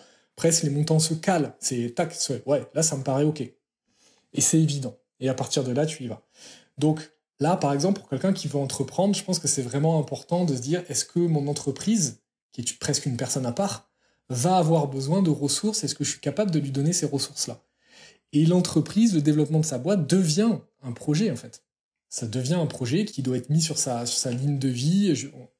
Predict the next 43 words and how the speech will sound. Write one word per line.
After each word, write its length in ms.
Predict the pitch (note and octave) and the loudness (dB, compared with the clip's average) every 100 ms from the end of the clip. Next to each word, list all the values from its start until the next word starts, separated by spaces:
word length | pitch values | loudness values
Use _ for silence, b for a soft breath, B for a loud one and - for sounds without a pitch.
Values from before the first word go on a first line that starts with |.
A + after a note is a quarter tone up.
| - | -12
j'utilise 480 | A#2 B2 - D3+ F3+ | -6 -2 0 2 2
cet 240 | D3 - | 0 -4
outil 200 | C3+ F3 | -4 0
de 40 | |
la 100 | C#3 | 2
ligne 280 | A#2+ D3+ D#3 | 2 4 4
de 100 | D3 | 4
vie, 300 | C#3+ D#3 E3+ | 2 2 0
c'est 200 | D#3 B2 | 0 -2
de 60 | - | -6
se 80 | B2 | -4
dire, 340 | C3 E3 B2+ B B B B _ | 0 0 0 B B B B _
pour 160 | D3 | 0
avoir 160 | D3 E3+ | 4 4
une 140 | D#3+ | 6
lecture 440 | D#3+ F#3+ - G#3+ F3+ | 4 2 0 0 2
de 80 | |
ses 200 | D#3 C#3+ | 2 0
projets, 580 | - C#3+ C3 D#3 G#3 - _ _ | -4 -2 0 2 0 -4 _ _
c'est 320 | - - C3 - | -2 -2 -2 0
inventorier 720 | F3 F3 F#3+ E3+ E3+ E3 E3+ | 0 2 2 2 2 2 2
ses 160 | E3 | 0
projets, 480 | C#3 - G#2+ C3+ - _ | -4 -10 -8 -10 -12 _
essayer 460 | F#3 F3+ - G3 G3+ | 0 2 4 4 4
de 100 | E3 | 2
les 140 | C#3 | 0
budgéter. 840 | A#2 C3 F#3+ D3+ E3+ D#3+ G#3 - _ _ _ - | -2 0 2 2 2 0 -2 -4 _ _ _ -6
Ma 140 | A#2+ | -2
résidence 320 | C3+ C3 C3+ | -2 -2 -4
principale, 560 | - C3+ - - C#3+ C3 | -2 -4 -4 -2 0 0
euh, 80 | A#2+ | -4
trois 200 | - C#3+ | -2 -2
cent 200 | E3+ D#3+ | 0 0
mille, 260 | D3 C#3+ | 0 -2
mon 120 | C3 | -4
projet 260 | B2+ C#3+ C3+ | -4 -2 -2
entrepreneurial, 960 | C3 - - C#3 C3 C3+ C#3+ D3 C#3 B2 | -4 -4 -6 -4 0 2 2 2 0 -4
je 80 | |
sais 40 | - | -8
pas, 300 | B2+ A2+ - | -8 -8 -8
trente 280 | - C#3+ D3+ | -4 -2 0
mille, 320 | C#3+ C#3+ C#3 | 0 0 0
euh, 160 | A#2 | -2